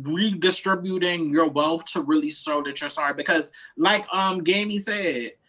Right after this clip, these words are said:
sh-, the, she's, but she's white. She gonna be just fine. In about a year or two, this is gonna blow over,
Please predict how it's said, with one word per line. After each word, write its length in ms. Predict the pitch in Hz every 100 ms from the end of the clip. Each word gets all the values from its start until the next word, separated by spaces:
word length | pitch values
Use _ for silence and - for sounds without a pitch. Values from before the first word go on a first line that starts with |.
| _ _ -
sh-, 240 | - - 170
the, 220 | 254 247
she's, 420 | - 349 381 359
but 300 | 190 190 277
she's 200 | 294 359
white. 440 | 302 277 247 247 - _ -
She 240 | - 330
gonna 220 | 330 277 220
be 160 | 202
just 640 | 147 143 160 190 196 202 -
fine. 540 | 175 151 131 131 135 -
In 100 | 160
about 320 | 160 175 156
a 80 | 165
year 320 | 202 254 262
or 60 | 254
two, 600 | - 247 226 220 226 226 - - -
this 180 | 202
is 120 | 240 202
gonna 260 | 185 151
blow 320 | 143 170 190 175
over, 720 | 180 180 170 175 175 175